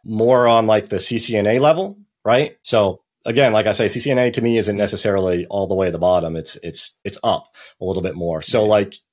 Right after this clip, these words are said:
Speaker 1: depending upon the, the cloud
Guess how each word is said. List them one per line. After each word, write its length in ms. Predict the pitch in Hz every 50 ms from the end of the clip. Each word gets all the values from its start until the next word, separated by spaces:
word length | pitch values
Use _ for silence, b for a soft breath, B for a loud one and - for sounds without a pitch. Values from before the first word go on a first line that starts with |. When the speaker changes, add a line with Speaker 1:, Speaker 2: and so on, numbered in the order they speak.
| _ -
Speaker 1:
depending 380 | 110 113 - - 127 135 139 131
upon 440 | 120 - 131 127 123 123 120 117 110
the, 440 | 113 110 107 107 104 104 104 104 - _ _
the 400 | - 98 95 92 92 90 87 80 - _ _ _
cloud 560 | - - 107 104 107 113 117 113 113 113 -